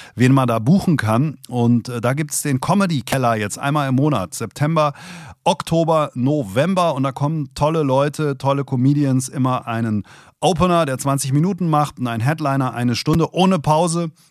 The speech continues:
direkt durch wie in den U S A, wie im Comedy Cellar in Manhattan. Und es gibt kostenlos Popcorn und <laughs> danach noch ein bisschen loungige Musik, eine Bar. Also das ist echt ganz cool für das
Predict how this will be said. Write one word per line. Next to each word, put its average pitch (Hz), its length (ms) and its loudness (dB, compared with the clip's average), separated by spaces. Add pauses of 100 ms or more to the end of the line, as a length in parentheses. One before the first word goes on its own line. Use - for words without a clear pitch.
(100)
direkt 131 340 -8
durch 147 320 2
wie 139 100 -2
in 143 80 -2
den 135 80 -2
U 135 40 -2
S 123 140 -4
A, 127 260 0
wie 123 100 -4
im 107 120 -4
Comedy 131 340 -2
Cellar 127 440 -2
in 104 180 -6 (380)
Manhattan. 151 720 2 (220)
Und 127 300 0
es 113 120 -8
gibt - 420 -6 (120)
kostenlos 175 520 0
Popcorn 139 560 0
und 113 280 0 (260)
<laughs> - 260 -16
danach 123 400 0
noch 123 140 -2
ein 113 80 -2
bisschen 110 380 -6 (360)
loungige 190 500 2
Musik, 156 420 2
eine 135 220 0
Bar. 131 340 0
Also 120 160 -4
das 156 160 -4
ist 170 60 -6
echt 156 140 -2
ganz 151 220 -2 (100)
cool 202 300 0
für 151 160 -6
das 139 280 -2